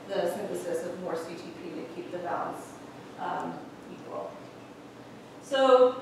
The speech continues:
I'm thinking about lab work, right? So, uh, what would be to rational, rationally mutate, um, so that we have different amino acids in the enzyme. We have a lot of structural information, so it's a rational design. And we use molecular biology techniques for this,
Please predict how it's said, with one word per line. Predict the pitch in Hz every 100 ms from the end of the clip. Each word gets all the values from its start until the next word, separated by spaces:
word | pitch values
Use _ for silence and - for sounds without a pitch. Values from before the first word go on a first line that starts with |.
| -
I'm | 247 247 247 - - - - 262
thinking | 262 240
about | 220 202 214
lab | 214 214
work, | 214 214
right? | 214 214
So, | 233 226 220 - - - -
uh, | 202 202 196 196
what | 208 247 262 254
would | 220 214
be | 220 208 202 196 - - 226
to | 202 196 -
rational, | 214 226 233 247 233 226 - - -
rationally | 220 226 240 214
mutate, | 214 254 262 277 277 - - - -
um, | 202 196 196 190
so | 185 208
that | 202
we | 196
have | 196 196
different | 208 214 202
amino | 196
acids | 190 185 208 185
in |
the | 190 190
enzyme. | 202 214 208 202
We |
have | 185 180
a |
lot | 175 175
of |
structural | 175 - - 208
information, | 208 214 214 214 233 226
so | 220 170
it's | 165
a | 175 175
rational | 170 170 175 185 180
design. | - 180 185 - - - -
And | 214 214
we |
use | 233 233
molecular | 233 220 220 214
biology | - 170 202 226 240
techniques | 233 233 226 226
for | 240
this, | 233 233 233